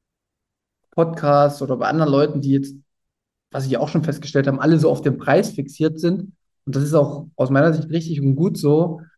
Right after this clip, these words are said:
Aber da werden halt so ein paar Persönlichkeiten auch immer hochgehoben. So der Gary Gensler zum Beispiel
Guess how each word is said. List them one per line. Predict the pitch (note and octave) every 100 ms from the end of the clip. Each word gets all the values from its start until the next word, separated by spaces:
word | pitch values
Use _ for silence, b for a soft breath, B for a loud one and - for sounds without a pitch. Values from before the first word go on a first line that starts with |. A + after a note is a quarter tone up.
| -
Aber | B2+
da | C3+
werden | C#3+
halt | D#3 C#3+
so | D3
ein | C#3+
paar | C#3 C#3
Persönlichkeiten | C3 C#3 E3 E3 E3 C#3 C#3+
auch | C#3
immer | C#3+ C3+
hochgehoben. | C3+ F3 E3 C#3 A#2+ C3 D3+ D#3+
So | D#3+ B2
der | - A2+
Gary | C#3 C3 C3
Gensler | C#3+ E3 D3+
zum | C#3 C3
Beispiel | B2+ B2+ - D3 D#3 D#3